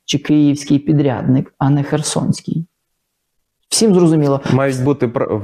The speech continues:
Speaker 2: зрозумілі правила гри.
Speaker 1: М,
Speaker 2: Тобто
Speaker 1: безумовно,
Speaker 2: це
Speaker 1: це має бути все прозоро. І зараз ми рухаємося до цієї прозорості абсолютної, ніхто її не зупинить. Ми сюди йдемо, це сто відсотків, тому що є надзвичайний запит у суспільства.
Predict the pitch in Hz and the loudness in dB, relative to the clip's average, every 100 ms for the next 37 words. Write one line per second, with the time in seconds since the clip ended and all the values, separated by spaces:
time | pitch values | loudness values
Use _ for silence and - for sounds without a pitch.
0 | - 104 117 123 117 127 143 143 120 - | -2 0 2 0 0 2 2 0 -2 -2
1 | - 123 117 117 110 95 - - _ - | -6 -4 -2 -2 -2 -2 -4 -6 _ -20
2 | - - 143 143 180 - 196 - 180 196 | -20 -4 0 2 2 0 -4 0 0 0
3 | 226 135 117 120 117 226 - 202 214 208 | 0 2 2 2 0 0 0 -2 -4 0
4 | 185 147 - - - - - - 147 208 | 0 0 -2 -8 -16 -20 -18 -4 0 2
5 | 247 240 214 247 262 240 196 185 185 180 | 0 0 2 2 2 2 2 2 0 0
6 | 180 - _ 156 147 156 160 156 - - | -4 -16 _ 0 2 2 2 -2 -6 -2
7 | 165 180 165 151 156 139 180 220 202 180 | 2 4 4 2 0 0 0 0 -2 -4
8 | 175 - 175 185 190 185 175 180 160 156 | -2 0 2 4 2 2 2 2 2 4
9 | 156 175 165 160 156 160 165 165 147 - | 2 2 2 4 4 2 2 0 0 -2
10 | - _ _ _ 156 156 165 160 151 151 | -8 _ _ _ 0 2 2 4 2 2
11 | 160 160 143 - 151 147 - 151 - - | 0 0 -2 -2 -2 -2 -4 -4 -6 0
12 | 156 165 156 175 190 180 180 170 165 156 | 0 2 0 2 2 2 2 2 2 2
13 | 139 147 160 127 - - - 135 - - | 0 -2 -2 -4 -4 -4 -4 -4 -6 -8